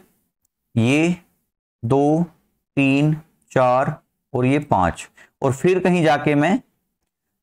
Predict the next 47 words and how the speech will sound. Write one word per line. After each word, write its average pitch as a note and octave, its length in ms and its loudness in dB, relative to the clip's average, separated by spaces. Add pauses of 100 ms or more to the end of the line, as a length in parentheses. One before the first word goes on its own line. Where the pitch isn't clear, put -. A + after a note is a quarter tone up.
(260)
बाईं C#3+ 440 2
ओर C#3+ 200 2
से D#3 260 0
तेरहवें D3+ 460 0
नंबर C3+ 300 2
पे D3+ 160 -4
किस D3 200 -2
पे D#3+ 120 0
आऊंगा E3 260 2
मैं, G#2+ 280 0
मोहिनी। G#2+ 520 0 (280)
यानी C3 200 2
कि D#3+ 120 2
जब C#3+ 140 2
मैंने D3 300 0
लेफ्ट C#3+ 360 0
से E3+ 220 -2
काउंटिंग C#3+ 480 0
की D3 320 0 (320)
तो C3+ 80 2
मोहिनी C3+ 440 0
कौन D3+ 200 0
से D#3 180 0
स्थान D#3 320 0
पे D#3+ 140 0
है, C3+ 100 0
तेरहवें A#2+ 480 0
पे, D#3+ 100 0
लेकिन D#3+ 400 0 (580)
उस B2+ 160 0
बीच D3 240 0
में D#3+ 120 2
सुष्मिता B2 520 0
को D3 140 0
भी D3 120 0
काउंट D3 260 0
किया D3+ 160 0
गया D#3 180 2
और F3 80 0
ये F#3 140 2
पांच C#3 300 0
लोगों A2 280 2
को A2 80 0
भी A2+ 100 2
काउंट G#2+ 260 0
किया G#2+ 220 0
गया। G#2 240 0